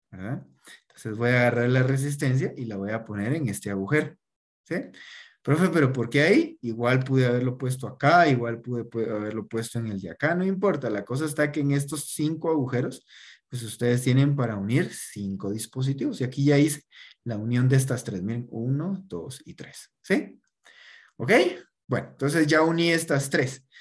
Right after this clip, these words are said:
Ahora me faltaría esta cuarta. Miren, esta cuarta, ¿dónde está conectada?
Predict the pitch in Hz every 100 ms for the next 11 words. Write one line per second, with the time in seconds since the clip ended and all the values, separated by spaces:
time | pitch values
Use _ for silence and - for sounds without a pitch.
0 | - _ 120 131 156 151 135 113 104 98
1 | 90 123 170 - - - - 135 135 220
2 | - - - - 127 185 143 147 151 180
3 | 175 175 156 160 165 170 165 180 156 131
4 | 143 180 -